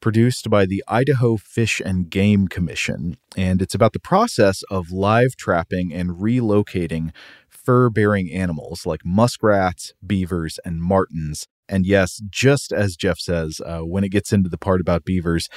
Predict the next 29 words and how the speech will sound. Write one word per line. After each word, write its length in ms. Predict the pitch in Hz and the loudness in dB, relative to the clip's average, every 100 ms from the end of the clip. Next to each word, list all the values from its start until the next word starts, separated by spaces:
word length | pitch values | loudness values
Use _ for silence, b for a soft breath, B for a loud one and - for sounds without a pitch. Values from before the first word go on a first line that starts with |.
| B B | B B
we 160 | 101 104 | 2 2
see 220 | - 113 | 4 2
footage 560 | - 147 143 110 95 - | 4 4 4 4 2 -4
of 140 | 104 92 | -4 -2
a 100 | 90 | -2
real, 720 | 85 98 113 135 139 135 139 - _ - _ - | -2 2 4 6 4 2 -2 -10 _ -20 _ -2
actual 480 | 120 127 151 127 110 | 0 0 0 0 0
historical 560 | 107 - 117 117 110 | -4 0 2 4 0
program 560 | - 104 90 90 85 85 B B B | 0 0 0 -2 -2 -4 B B B
for 400 | - 98 92 87 - | -6 0 0 0 -4
catching 460 | - 147 170 190 147 | 0 0 2 0 0
beavers 480 | 131 127 82 82 - | 0 -2 -2 -2 -4
that 140 | - | -6
were 140 | 92 | -6
considered 460 | - 95 - 131 107 | -2 -4 2 4 4
a 60 | 95 | 4
nuisance 560 | 104 107 - 92 - | 4 4 2 0 0
in 120 | 90 | -2
one 180 | 92 101 | 2 2
area 420 | 90 85 80 76 - B B B - | 4 2 0 -4 -8 B B B -2
and 320 | 104 92 85 | 2 2 0
transporting 800 | - 151 160 156 - 117 104 95 | 2 4 4 2 2 2 4 2
them 220 | 92 90 | 2 0
to 220 | - 92 | 0 -2
new 320 | 90 101 143 131 | 4 6 6 4
habitats 680 | 123 123 113 101 85 - - | 2 2 2 0 -2 -2 -4
by 160 | 90 | -4
dropping 520 | 80 90 101 107 107 | -2 2 2 2 -2
them 160 | 98 | 0